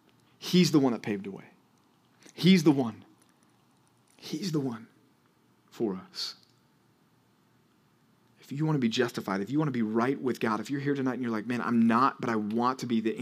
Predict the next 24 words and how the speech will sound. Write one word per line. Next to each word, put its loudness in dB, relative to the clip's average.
answer -2
is -6
believe -2
in -2
Jesus -2
as -8
your -4
Savior. -4
That 2
he 0
paid 4
the -2
debt 0
that -4
you -2
could 6
not -2
pay. -12
The 0
debt 4
that -8
your 0
sins 2
owe. 0